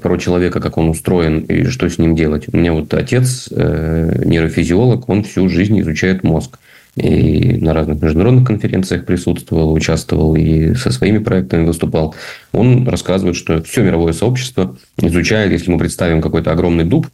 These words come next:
изучает листочек, если мы дуб прол-, ну, как, проводим как бы параллель с мозгом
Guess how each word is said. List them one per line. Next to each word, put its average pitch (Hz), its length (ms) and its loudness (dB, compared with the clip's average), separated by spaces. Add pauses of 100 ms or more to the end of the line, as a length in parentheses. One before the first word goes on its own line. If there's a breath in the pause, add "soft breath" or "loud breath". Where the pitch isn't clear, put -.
(160)
изучает 95 520 0
листочек, 120 640 0 (180)
если 87 340 0
мы 85 180 2
дуб 92 380 0
прол-, 85 220 0
ну, 95 180 2
как, - 180 -4
проводим 85 420 0
как 90 140 -2
бы 87 120 -2
параллель 87 320 0
с - 80 -6
мозгом 82 400 0